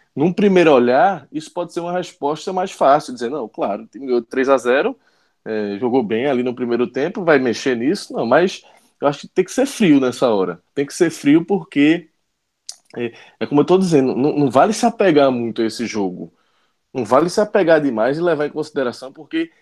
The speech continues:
a Série C pro Náutico não é uma Série B, não, não é uma, uma, um, assim, é obrigação, o Náutico entrou nesse campeonato com a obrigação de brigar por esse acesso, né,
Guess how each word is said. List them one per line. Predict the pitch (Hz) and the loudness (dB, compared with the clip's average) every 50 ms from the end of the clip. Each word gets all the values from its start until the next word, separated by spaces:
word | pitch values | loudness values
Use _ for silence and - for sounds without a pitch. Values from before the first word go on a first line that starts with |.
| _ _ _ | _ _ _
a | 127 127 | -10 -10
Série | - - - 214 233 233 208 | -8 -4 -2 0 0 0 -2
C | - - 160 156 | -4 -6 -6 -6
pro | 151 - 131 117 | -6 -6 -6 -6
Náutico | 104 95 95 101 127 160 156 - _ 110 95 - _ _ _ _ _ _ _ _ _ _ _ _ - | -6 -4 -2 -2 -2 -2 -4 -8 _ -16 -16 -16 _ _ _ _ _ _ _ _ _ _ _ _ -10
não | 135 151 165 | -8 -4 -4
é | 170 | -2
uma | 180 208 214 | -2 -2 -4
Série | 202 - 226 220 208 214 | -4 -2 -2 0 0 0
B, | 175 160 180 214 | 0 0 0 0
não, | 220 175 135 139 160 | 0 -2 -2 -2 -4
não | 156 143 139 139 | -4 -2 -2 -2
é | 151 | -2
uma, | 175 190 208 214 220 208 | -2 0 0 0 -2 -2
uma, | 147 190 202 196 190 | -2 -4 -6 -6 -4
um, | - 170 175 - - 143 - | -4 -6 -6 -6 -8 -10 -10
assim, | - 165 156 - 170 147 123 104 - _ _ _ _ _ | -10 -10 -8 -6 -6 -6 -6 -6 -10 _ _ _ _ _
é | - 156 165 | 2 4 4
obrigação, | 175 160 165 175 180 185 220 220 220 - - - 143 131 139 165 180 156 - | 4 4 4 2 4 2 2 0 -2 -6 -6 -4 -2 -2 0 -2 -4 -4 -4
o | 151 | -2
Náutico | 151 151 160 170 - - | 0 0 0 0 0 -2
entrou | 202 185 - 165 156 131 | -2 -2 0 -2 -4 -2
nesse | 143 160 156 - | -4 -6 -6 -4
campeonato | - 165 147 - 151 135 113 110 123 135 _ | -6 -8 -6 -4 -4 -2 0 -2 -2 -2 _
com | - 175 | -4 -4
a | 170 | -2
obrigação | 143 139 156 - 220 196 196 - - - 135 123 139 165 190 - _ _ _ _ _ _ _ _ _ | 0 0 0 2 2 0 0 -2 -6 -8 -6 -6 -6 -8 -10 -12 _ _ _ _ _ _ _ _ _
de | - 151 160 | 0 0 2
brigar | 160 185 185 135 117 127 139 - | 4 4 4 4 4 4 4 2
por | - 165 | 0 -4
esse | 170 175 - - | -4 -4 -4 -6
acesso, | 233 - - - 135 110 117 120 - - 120 98 - _ _ _ _ _ _ _ | -8 -6 -2 0 0 0 0 0 -4 -8 -12 -12 -12 _ _ _ _ _ _ _
né, | - 110 120 143 | -8 -6 -6 -6